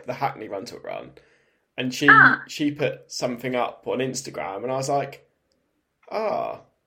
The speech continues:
Speaker 1: what is this?" And that, that's how I found out. And I think that that's how you know, know how something's good and how it's working, when you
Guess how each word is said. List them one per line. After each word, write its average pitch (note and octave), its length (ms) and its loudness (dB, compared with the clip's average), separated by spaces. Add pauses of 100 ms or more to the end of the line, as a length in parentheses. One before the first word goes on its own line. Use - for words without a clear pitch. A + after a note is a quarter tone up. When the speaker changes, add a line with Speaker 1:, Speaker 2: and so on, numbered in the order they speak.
(140)
Speaker 1:
what F3+ 180 0
is G3+ 160 2
this?" - 280 -6
And D#3+ 140 0
that, E3+ 180 4
that's D#3+ 180 0
how F3 200 2
I D#3 60 6
found C#3+ 300 0
out. C#3+ 220 2
And C3+ 80 2
I D3+ 80 6
think D#3 300 2
that B2 140 -2
that's - 260 0
how C#3+ 100 0
you C#3 100 4
know, C3 320 0
know C3 220 0
how B2 160 -2
something's A#2+ 340 -6
good B2+ 220 0
and A2+ 140 -8
how G#2 160 -4
it's - 120 -8
working, B2+ 640 -2
when A2 400 -4 (1160)
you B2+ 420 -2